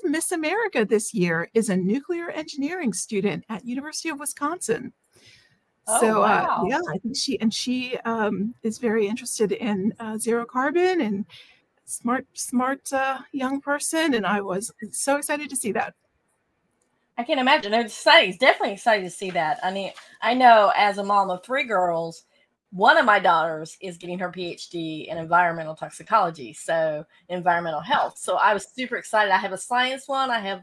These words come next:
Speaker 2: a creative one, and then I have one that loves to bake. So I have all the best of all worlds with all three of my girls.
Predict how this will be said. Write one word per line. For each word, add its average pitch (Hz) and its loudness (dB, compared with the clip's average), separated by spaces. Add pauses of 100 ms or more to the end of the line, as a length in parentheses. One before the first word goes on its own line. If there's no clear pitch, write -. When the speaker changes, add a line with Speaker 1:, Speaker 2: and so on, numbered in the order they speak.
(140)
Speaker 2:
a 180 -2
creative 240 -2
one, 247 -2
and 190 -8
then 202 -2
I 202 -2
have 202 -4
one 196 -4
that 165 -6
loves 175 -6
to 170 -20
bake. - -6
So 160 -2 (240)
I 208 -2
have 180 -2 (140)
all 180 6
the 170 -6
best 170 -2
of 156 -8
all 139 -2 (280)
worlds 160 -8
with 151 -10
all 151 -2
three 165 -12
of 143 -12
my 135 -8
girls. - -16